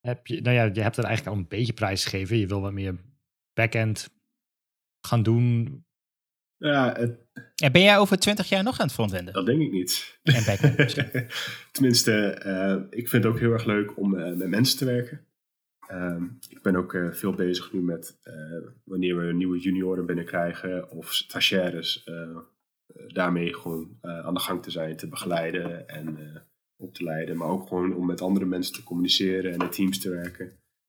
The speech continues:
Speaker 2: Dus,
Speaker 3: Ja.
Speaker 2: eh, ik vermoed dat ik ooit eens, eh, wat meer richting, eh, ja, me-,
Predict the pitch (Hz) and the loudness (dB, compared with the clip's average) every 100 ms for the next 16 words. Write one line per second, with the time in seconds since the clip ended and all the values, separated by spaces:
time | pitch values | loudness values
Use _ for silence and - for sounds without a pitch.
0 | _ - - 85 - - - 143 127 76 | _ -20 -8 -2 0 -2 2 6 6 4
1 | 76 - _ _ - - - - 101 95 | -10 -20 _ _ -20 -20 -14 -2 2 4
2 | 101 113 107 110 110 107 107 98 - 113 | 4 2 0 0 0 0 2 2 2 2
3 | 98 98 104 104 104 104 101 101 - 95 | 0 2 0 2 2 2 0 -2 -2 -2
4 | 95 - _ _ _ _ _ _ _ _ | -2 -8 _ _ _ _ _ _ _ _
5 | - 95 90 90 90 95 98 - _ _ | -18 -10 -8 -6 -8 -10 -14 -20 _ _
6 | _ - 87 78 - _ - - 92 92 | _ -4 -4 -4 -12 _ -20 -16 -8 -4
7 | 92 90 90 | -4 -4 -10